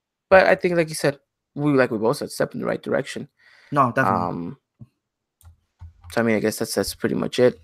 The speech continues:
Speaker 1: Let, let us know what you guys think about the game. Uh, you know, let us know exactly how you guys feel about this, all of, all of this, actually. Hopefully we, uh,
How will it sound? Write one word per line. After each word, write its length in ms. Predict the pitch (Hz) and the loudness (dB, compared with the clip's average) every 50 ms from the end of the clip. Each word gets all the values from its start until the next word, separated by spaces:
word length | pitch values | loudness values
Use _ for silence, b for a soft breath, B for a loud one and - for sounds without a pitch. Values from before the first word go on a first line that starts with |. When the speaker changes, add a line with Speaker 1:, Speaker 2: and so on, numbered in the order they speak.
| - - | -8 -2
Speaker 1:
Let, 220 | - 139 135 - | 0 0 2 4
let 140 | - 156 160 | 6 6 6
us 60 | 160 | 6
know 100 | 165 160 | 6 6
what 140 | 165 160 - | 6 6 4
you 60 | 175 160 | 4 2
guys 140 | 160 156 | 2 2
think 140 | - 170 160 | 2 0 2
about 200 | 156 160 147 147 | 4 4 4 4
the 60 | 160 | 4
game. 380 | 156 165 165 165 160 165 160 156 - - - | 2 2 2 2 2 0 -2 -6 -10 -6 -2
Uh, 320 | - 143 135 135 135 131 135 | 0 2 2 4 4 4 4
you 100 | 131 131 | 2 2
know, 220 | 127 131 139 - B B B B B B B - | 2 0 -2 -4 B B B B B B B 2
let 80 | 131 139 | 4 4
us 60 | 135 | 6
know 120 | 147 143 135 | 6 4 4
exactly 340 | 135 139 143 135 - - 135 | 6 6 4 4 4 2 2
how 80 | 131 | 2
you 120 | 123 127 123 | 2 4 4
guys 220 | 135 117 113 - | 4 4 4 2
feel 320 | - - - 147 147 147 143 | -4 0 4 8 8 8 8
about 360 | 135 - 123 123 123 - - | 8 8 6 6 6 4 2
this, 340 | 139 131 113 - - - - - - - - | 2 2 2 0 -6 -10 -12 -12 -12 -6 0
all 280 | - 123 123 123 123 123 | 2 4 6 6 4 4
of, 320 | 117 143 143 139 - - - - | 2 -2 -6 -12 -16 -16 -2 4
all 220 | - 135 147 143 | 6 8 8 8
of 80 | 123 113 | 6 4
this, 220 | 117 110 110 - | 2 0 0 2
actually. 500 | - 113 123 - - - 110 110 110 139 B B B B B B B B B - | 2 2 2 2 -2 -4 -4 -4 -4 -6 B B B B B B B B B -4
Hopefully 340 | 127 135 135 - 139 135 | -4 -4 0 2 4 4
we, 320 | 123 123 123 120 131 135 110 | 4 2 0 0 0 2 2
uh, 280 | 104 - - - - | 4 4 4 2 0